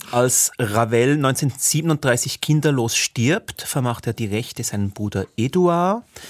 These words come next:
Der vererbt sie dann seiner Krankenschwester Jeanne Taverne. Von dort gehen diese Rechte und die damit verbundenen Einkünfte an den Ehemann der Krankenschwester, an die zweite Ehefrau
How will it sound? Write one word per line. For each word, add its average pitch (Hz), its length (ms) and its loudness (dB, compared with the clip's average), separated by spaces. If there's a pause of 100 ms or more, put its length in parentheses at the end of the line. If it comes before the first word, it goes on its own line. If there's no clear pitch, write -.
(360)
Der 127 180 4
vererbt 117 400 -2
sie 135 140 -6
dann 110 200 0
seiner 98 300 -2
Krankenschwester 160 1120 -6
Jeanne 98 400 -2
Taverne. 147 640 0 (100)
Von 104 160 -4
dort 90 240 -6
gehen 92 160 -6
diese 90 240 -6
Rechte 95 400 -8 (300)
und - 180 -14 (400)
die 113 80 -4
damit 90 300 -6
verbundenen 101 640 -2
Einkünfte 156 640 -2 (320)
an 92 320 -2
den 90 240 -4
Ehemann 180 560 0
der 165 80 -4
Krankenschwester, 143 960 -4
an 95 160 -2
die 101 220 -8
zweite 110 600 0 (120)
Ehefrau 156 760 0